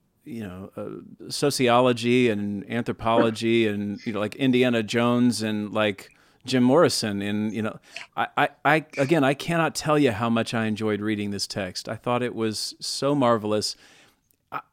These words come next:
I was breathing it, you know, I was like, uh, I went camping this past weekend, so I, I was in those spaces with you, and, uh, it was pretty magical.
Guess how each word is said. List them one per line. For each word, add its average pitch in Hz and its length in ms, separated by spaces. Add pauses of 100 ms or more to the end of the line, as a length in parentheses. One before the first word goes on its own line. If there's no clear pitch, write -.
(120)
I 147 280
was 143 280
breathing 139 720
it, 98 160
you 107 120
know, 107 140
I 110 140
was 113 240
like, 110 260
uh, 104 300
I 113 60
went 117 160
camping 120 320
this 101 120
past 104 320
weekend, 107 400
so 98 200
I, - 180 (380)
I - 120
was 110 300
in 135 240
those 113 240
spaces 113 500
with 107 240
you, 95 260
and, 98 340 (520)
uh, 101 240
it 104 40
was 113 120
pretty 123 160
magical. 104 520